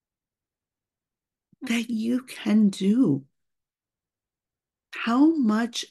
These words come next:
of who it is that you are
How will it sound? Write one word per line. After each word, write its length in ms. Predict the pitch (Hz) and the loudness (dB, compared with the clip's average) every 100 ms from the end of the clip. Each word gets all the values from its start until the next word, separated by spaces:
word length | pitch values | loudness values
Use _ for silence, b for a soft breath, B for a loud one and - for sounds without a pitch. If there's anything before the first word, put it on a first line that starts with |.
| _ | _
of 360 | 202 202 180 - _ _ _ - | 0 0 0 -6 _ _ _ -4
who 180 | 269 311 | 0 0
it 100 | 302 | 0
is 160 | 233 | -2
that 120 | - | -2
you 240 | 208 196 196 | -2 -2 -4
are 520 | 196 233 240 113 - | -4 -2 -2 -2 -8